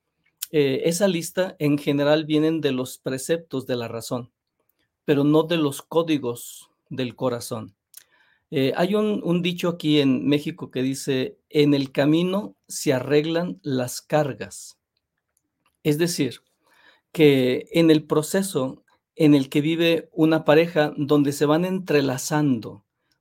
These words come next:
van creando vínculos desde la parte física, emocional, energética, mental y solo, en algunos casos, a nivel espiritual. Entonces, en la medida que se va,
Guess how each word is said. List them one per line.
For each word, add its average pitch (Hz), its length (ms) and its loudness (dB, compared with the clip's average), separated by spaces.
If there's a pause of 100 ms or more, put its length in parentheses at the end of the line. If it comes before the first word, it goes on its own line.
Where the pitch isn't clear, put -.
van 170 340 0
creando 170 540 0
vínculos 147 1000 -8 (300)
desde 139 260 0
la 131 160 -2
parte 139 340 0
física, 151 840 -4 (300)
emocional, 135 920 -2
energética, 127 960 -2
mental 135 680 0
y 143 100 -10
solo, 151 580 2
en 135 200 2
algunos 127 420 -2
casos, 165 520 -4 (120)
a 147 100 0
nivel 120 300 0
espiritual. - 580 -14 (800)
Entonces, 180 240 -2
en 175 60 4
la 165 60 4
medida 202 320 2
que 185 100 -8
se 156 140 2
va, 143 300 4